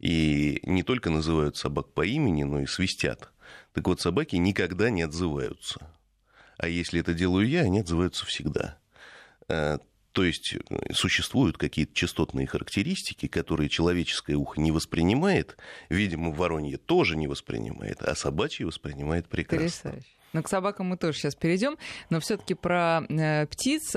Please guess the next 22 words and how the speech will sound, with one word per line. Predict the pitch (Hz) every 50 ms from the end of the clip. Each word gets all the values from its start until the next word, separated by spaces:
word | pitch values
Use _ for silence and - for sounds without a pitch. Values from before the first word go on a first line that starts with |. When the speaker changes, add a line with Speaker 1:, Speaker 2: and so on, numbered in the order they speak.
| - -
Speaker 2:
Они | 160 165 180 196 214 220
же, | 208 180 196 185 175 156
э, | - - - - - 151 165 160 156 151 151 147 -
получа-, | 160 156 151 156 - - 139
вот | 147 160 - -
они-то | 160 165 190 233 269 -
как | - - 170 - -
раз, | 190 - - -
наверное, | 170 165 160 165 165 156
получают | - - 160 196 - - 233 180 139
какое-то | - - 131 - -
удовольствие, | 127 131 135 147 156 147 139 127 - - - 113 -
когда | - 120 123 120 120 127
они | 127 135 135
воспроизводят | 123 143 - - - 147 151 143 139 143 175 175 151 -
рингтоны, | 143 139 147 - - 381 359 247 -
поскольку | 165 - - 165 156 - 147
вороны, | 139 139 160 185 180 165 151 147 139
известно, | 135 131 139 147 139 - 135 131
очень | 123 - - 156
умные | 160 147 143 139 139 135
птицы. | - - 240 277 - - - 131